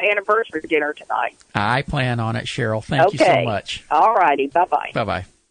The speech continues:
Speaker 2: And, you know, th-, there, there are a lot of different ways you can take care of a tub. You know, taking a tub out, putting a new tub in, putting a new tub surround, things like that. You can redo the surface if it's, if it's a, uh, metal tub.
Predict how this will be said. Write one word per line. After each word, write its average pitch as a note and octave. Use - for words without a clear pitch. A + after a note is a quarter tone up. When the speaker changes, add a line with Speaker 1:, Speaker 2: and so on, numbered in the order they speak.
Speaker 2:
And, A3+
you F#3+
know, E3+
th-, -
there, G3+
there F3
are E3
a B2
lot B2
of B2
different C3
ways A#2
you C3+
can G#2+
take A2
care A2
of G2
a G2
tub. G2
You G#2+
know, F#2+
taking D#3
a B2+
tub B2
out, A2+
putting C3
a A2+
new A2+
tub A2+
in, A2
putting C3
a B2
new A#2+
tub B2
surround, G#2
things B2
like G#2
that. G#2
You E3+
can F3+
redo F3
the D#3+
surface F#3
if B2+
it's, -
if B2
it's A2+
a, G#2+
uh, F#2+
metal D3+
tub. F#2